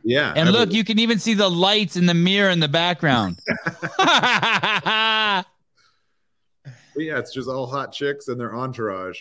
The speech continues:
Speaker 1: and then that dude with a balloon in his hand.
Speaker 2: God, you've really lost a lot of weight.
Speaker 1: Yeah, I was,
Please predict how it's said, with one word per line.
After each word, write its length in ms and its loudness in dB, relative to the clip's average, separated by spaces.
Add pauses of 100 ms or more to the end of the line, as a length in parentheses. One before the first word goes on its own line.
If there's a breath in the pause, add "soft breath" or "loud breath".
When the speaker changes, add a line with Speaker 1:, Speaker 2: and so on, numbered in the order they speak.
Speaker 1:
and 160 -10
then 260 -10
that 300 -10
dude 280 -20 (500)
with 140 -4
a 40 -6
balloon 420 -6
in 120 -10
his 180 -14
hand. 220 -16 (1080)
Speaker 2:
God, 280 -4
you've 280 -8
really 240 2
lost 380 0
a 40 -6
lot 240 0
of 80 -6
weight. 360 -6 (260)
Speaker 1:
Yeah, 380 -8
I 160 -8
was, 300 -12